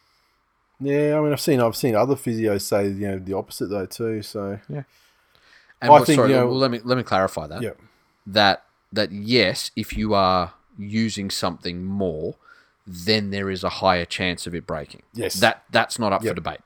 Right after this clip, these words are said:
Speaker 1: Yep.
Speaker 2: That's fucking fact.
Speaker 1: Yep.
Speaker 2: However, just by the fact of the ball being counted as in play, you know, you, you look at, in an offensive team, if the ball's in play more,
Speaker 1: Yep.
Speaker 2: they,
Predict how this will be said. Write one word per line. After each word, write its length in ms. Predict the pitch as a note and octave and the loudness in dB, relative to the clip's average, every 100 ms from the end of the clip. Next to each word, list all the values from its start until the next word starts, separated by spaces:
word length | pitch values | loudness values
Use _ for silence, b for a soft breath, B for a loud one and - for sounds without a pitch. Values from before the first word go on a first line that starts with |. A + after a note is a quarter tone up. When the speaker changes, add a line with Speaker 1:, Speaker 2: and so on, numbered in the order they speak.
| - | -10
Speaker 1:
Yep. 200 | D#2+ - | -8 -2
Speaker 2:
That's 180 | G#2 - | -2 0
fucking 260 | G2+ F#2+ E2+ | -4 -6 -8
fact. 340 | D#2+ - - _ F#2+ | -10 -10 -20 _ -12
Speaker 1:
Yep. 140 | D#2+ b b b b | -12 b b b b
Speaker 2:
However, 340 | - G#2 F#2+ F2+ F#2+ - | -4 -2 -2 -6 -10 -10
just 420 | - A#2+ - - | -2 -2 -2 -2
by 160 | G#2 | 0
the 100 | F#2+ | 0
fact 340 | - G#2 F#2+ - | -4 -4 -4 -4
of 120 | F2 | -12
the 60 | E2+ | -10
ball 280 | - G2 | -6 -4
being 300 | F#2+ F#2+ E2+ | -4 -6 -8
counted 520 | - - G#2 G2+ A2 G2 | -10 -6 -4 -2 -4 -6
as 160 | F2+ | -4
in 160 | F#2+ F2+ | -6 -8
play, 600 | - - G#2+ C#2+ D3+ - _ _ _ _ _ _ _ _ _ _ _ _ _ _ - | -6 -2 -2 -2 -12 -14 _ _ _ _ _ _ _ _ _ _ _ _ _ _ -12
you 80 | G2 | -6
know, 80 | F#2 | -6
you, 280 | G#2 G#2 - C3 | -6 -8 -12 -6
you 180 | A2+ | -2
look 240 | G#2 G#2+ A#2 | -2 -2 0
at, 340 | F2 G#2+ - | 0 0 -4
in 100 | G2+ | -6
an 60 | F#2 | -8
offensive 400 | F2 A#2 G#2+ G2 | -6 -6 -6 -10
team, 220 | - A#2 | -6 -6
if 80 | B2+ | -6
the 80 | F#2 | -6
ball's 280 | F#2+ G2+ F#2+ | -2 -2 -2
in 100 | F2 | -6
play 260 | - F#2 | 0 0
more, 220 | F#2+ A2+ G3 | 0 -2 -2
Speaker 1:
Yep. 180 | G#2 - _ _ b b b b b b _ _ _ _ _ _ _ _ _ _ A2 | -6 -6 _ _ b b b b b b _ _ _ _ _ _ _ _ _ _ -4
Speaker 2:
they, 220 | G#2+ | -2